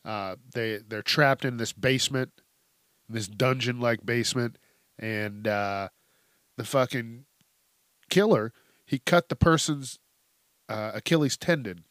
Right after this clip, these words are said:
both of 'em, back of their legs, and then made them walk.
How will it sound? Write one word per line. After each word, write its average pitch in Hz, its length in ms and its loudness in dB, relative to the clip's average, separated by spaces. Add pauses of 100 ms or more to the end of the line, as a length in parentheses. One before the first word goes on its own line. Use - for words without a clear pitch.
(840)
both 151 240 8
of 101 160 0
'em, 87 100 -14 (300)
back 135 240 4
of 139 40 0
their 127 100 4
legs, 123 380 2 (280)
and 127 100 -4
then 123 140 -4
made 131 220 2
them 127 160 -2
walk. 123 400 4